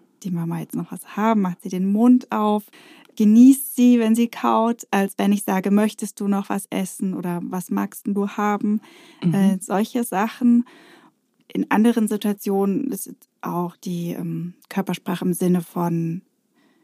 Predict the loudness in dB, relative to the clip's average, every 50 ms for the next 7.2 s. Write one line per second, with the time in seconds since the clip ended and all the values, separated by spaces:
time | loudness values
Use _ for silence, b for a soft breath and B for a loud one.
0 | _ _ _ -12 -10 -6 -4 -4 -4 -6 -6 -10 -8 -2 2 4 4 4 2 -2
1 | -6 -8 -8 -8 -10 -12 -12 -12 -10 -8 -6 -6 -6 -8 -10 -12 _ _ -8 -2
2 | 2 4 4 4 4 2 2 0 -2 -4 B B B B B B B B B -2
3 | 0 2 2 0 -2 -4 -6 -4 -4 -2 -2 -2 -2 -2 -2 -4 -4 -4 -6 -6
4 | -6 -6 -6 -8 -10 -12 -14 _ -10 -6 -4 -4 -4 -4 -6 -10 -14 -20 _ _
5 | -4 -2 0 2 2 2 2 2 2 2 2 2 0 0 -4 _ _ _ _ _
6 | _ _ -4 -2 0 0 -2 -4 -6 -14 -12 _ -2 0 2 2 4 4 4 4
7 | 4 2 2 0